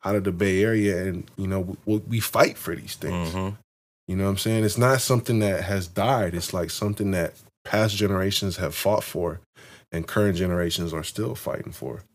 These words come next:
Speaker 2: So would you say there's not necessarily no his-, not, no historical moment greater than the other?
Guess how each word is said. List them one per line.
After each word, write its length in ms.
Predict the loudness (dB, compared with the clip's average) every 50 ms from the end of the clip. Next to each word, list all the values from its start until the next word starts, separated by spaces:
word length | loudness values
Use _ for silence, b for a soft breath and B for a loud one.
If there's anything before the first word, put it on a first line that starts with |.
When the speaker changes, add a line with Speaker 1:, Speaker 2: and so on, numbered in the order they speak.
| _ _
Speaker 2:
So 160 | -4 0 2
would 160 | 4 4 4 4
you 80 | 2
say 300 | 4 6 8 8 8 8
there's 360 | 8 8 6 6 6 4 2 -2 -6 -14 -20 -20 -20 _ -20 -20 -16
not 260 | -6 4 6 6 6 8
necessarily 880 | 6 4 4 4 2 4 6 6 6 6 6 4 2 2 0 -2 -4 -8 _ -4
no 440 | 0 4 6 8 10 10 8 8
his-, 280 | 6 4 2 2 0 -2 -6 _ _ _ _ 6
not, 260 | 8 8 8 6 2 -2 _
no 240 | 6 8 8 8 8
historical 560 | 8 6 4 6 6 6 6 6 6 4 4
moment 480 | 6 6 6 6 6 6 4 2 0 2
greater 320 | 4 6 6 6 6 4
than 200 | 2 0 0 0
the 140 | 0 0 0
other? 260 | -2 -2 -4 -6 -10